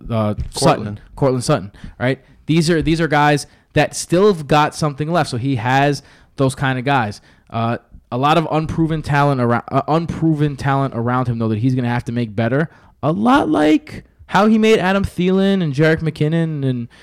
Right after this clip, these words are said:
Speaker 1: and Latavius Murray, you know, viable last year. So this is not something he hasn't done. If he plays well, the, the, they could win the division. You know, the Chargers, they always blow it. The Chiefs and Raiders are both with this giant facelifts for their entire franchise.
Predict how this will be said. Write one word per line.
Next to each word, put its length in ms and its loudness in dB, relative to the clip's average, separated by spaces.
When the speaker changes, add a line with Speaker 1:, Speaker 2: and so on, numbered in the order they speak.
Speaker 1:
and 200 -2
Latavius 480 2
Murray, 440 -2
you 80 0
know, 160 2
viable 540 0
last 320 4
year. 120 -2
So 200 -2
this 180 -2
is 60 2
not 180 0
something 180 -4
he 60 0
hasn't 300 0
done. 280 0
If 120 -4
he 60 0
plays 320 4
well, 360 4
the, 120 -2
the, 160 0
they 180 0
could 140 0
win 120 2
the 60 -4
division. 500 -2
You 120 -6
know, 280 -2
the 80 -2
Chargers, 580 2
they 140 -2
always 200 4
blow 280 4
it. 120 0
The 80 -8
Chiefs 480 -4
and 140 -6
Raiders 360 2
are 40 -2
both 320 0
with 180 -2
this 180 -4
giant 420 -4
facelifts 840 -4
for 140 -6
their 140 0
entire 280 -2
franchise. 540 -6